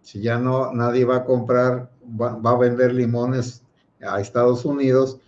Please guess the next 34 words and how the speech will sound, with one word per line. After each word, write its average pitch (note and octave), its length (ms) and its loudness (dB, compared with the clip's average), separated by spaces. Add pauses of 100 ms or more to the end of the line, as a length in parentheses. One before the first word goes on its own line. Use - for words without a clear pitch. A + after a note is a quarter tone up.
(180)
pues F3 140 6
van E3+ 180 6
a E3 120 0
poder C#3 240 2
vender C3 340 2
unos B2+ 280 -4
poquitos A2+ 640 -4
a G#2 60 -4
Europa B2 640 2
de A2+ 240 2
esos B2 320 -2
y B2+ 40 0
otros A#2 260 -4
poquitos - 460 -12
acá A#2 320 -4
y A#2 60 -4
allá, D3 440 -2 (540)
pero A2+ 160 0
la G#2+ 100 2
mayoría A2+ 920 0 (460)
se - 200 -8
van A#2 240 0
a A2+ 60 -2
echar A2+ 200 -2
a A2+ 140 0
perder A2 480 0
y C3 40 2
además A2+ 320 -2
ya B2+ 120 4
no A#2+ 140 -2
va A#2 80 0
a - 20 0
ser C3 180 -2
costeable B2 800 0